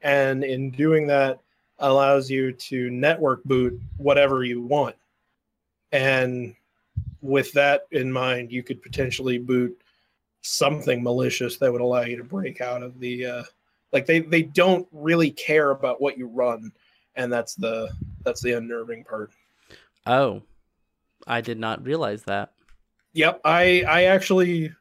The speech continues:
Speaker 1: <laughs> I was just screwing around, and I saw that I could see the V M ware boot screen. I was like, "Oh, okay." A-, and that's, whatever the website specifically says,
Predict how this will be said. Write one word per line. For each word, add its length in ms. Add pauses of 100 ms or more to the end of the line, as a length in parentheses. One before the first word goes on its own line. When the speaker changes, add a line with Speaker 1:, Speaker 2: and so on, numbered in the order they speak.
(100)
Speaker 1:
<laughs> 200
I 120
was 280
just 340 (120)
screwing 360
around, 580 (440)
and 680
I 200 (220)
saw 460
that 200
I 100
could 160
see 180
the 120
V 260
M 160
ware 180
boot 280
screen. 560
I 100
was 120
like, 320
"Oh, 400 (800)
okay." 640 (640)
A-, 160
and 120
that's, 420 (480)
whatever 300
the 220
website 540
specifically 640
says, 600